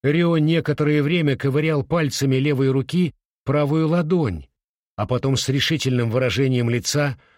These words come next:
обратился к Юми. «Я не хочу, чтобы меня ни с того ни с сего били, чтобы мне приходилось ждать на лестнице, даже в холод,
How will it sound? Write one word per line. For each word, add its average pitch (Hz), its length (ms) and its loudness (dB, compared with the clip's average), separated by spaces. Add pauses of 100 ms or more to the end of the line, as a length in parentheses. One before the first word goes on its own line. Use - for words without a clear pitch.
(160)
обратился 120 640 -2
к - 120 -10
Юми. 73 360 -8 (1120)
«Я 123 260 -4
не 135 120 0
хочу, 127 640 -4 (580)
чтобы 123 340 -4
меня 131 300 0
ни 123 120 0
с - 100 -4
того 131 240 -2
ни 127 160 0
с - 60 -2
сего 127 380 -2
били, 117 480 -4 (600)
чтобы 139 320 -2
мне 143 300 2
приходилось 139 600 0
ждать 120 380 -2
на 143 120 0
лестнице, 117 640 -4 (320)
даже 135 300 0
в - 80 -4
холод, 143 560 -4